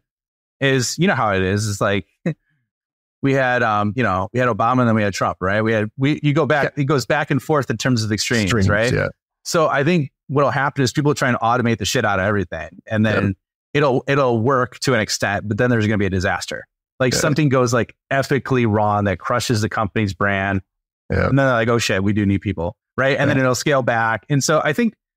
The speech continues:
Speaker 1: there could be an element of that too, where there's some learning. 'Cause, like, I mean, even look at Chat G P T right now, like, they're getting sued by authors because, like, they potentially, I don't know for sure,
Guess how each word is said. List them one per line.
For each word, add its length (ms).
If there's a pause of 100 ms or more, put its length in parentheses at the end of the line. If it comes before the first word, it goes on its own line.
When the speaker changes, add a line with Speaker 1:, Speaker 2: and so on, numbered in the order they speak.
(100)
Speaker 1:
there 80
could 180
be 120
an 80
element 400
of 60
that 280
too, 380
where 420 (320)
there's 160
some 200
learning. 260
'Cause, 160
like, 180
I 40
mean, 140
even 180
look 140
at 80
Chat 200
G 100
P 120
T 160
right 200
now, 200
like, 200 (320)
they're 140
getting 240
sued 680 (220)
by 480
authors 500
because, 400
like, 260
they 280 (500)
potentially, 680 (320)
I 100
don't 160
know 300
for 160
sure, 400